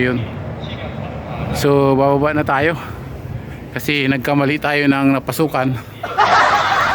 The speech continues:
Medyo mataas tong naakyat sana. Kaso, hindi ko alam na sementeryo kasi Chinese yung nakalagay. So, ayan yung baba. Ayan.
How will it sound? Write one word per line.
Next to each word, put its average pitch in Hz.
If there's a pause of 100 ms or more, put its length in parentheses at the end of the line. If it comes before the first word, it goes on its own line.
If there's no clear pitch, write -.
(1400)
Medyo 151
mataas 165
tong 165
naakyat 160
sana. 151 (960)
Kaso, 151
hindi 151
ko 143
alam 151
na 147
sementeryo 156
kasi 135
Chinese 147
yung 147
nakalagay. 139 (1120)
So, 135
ayan 151
yung 143
baba. 131 (2750)
Ayan. 113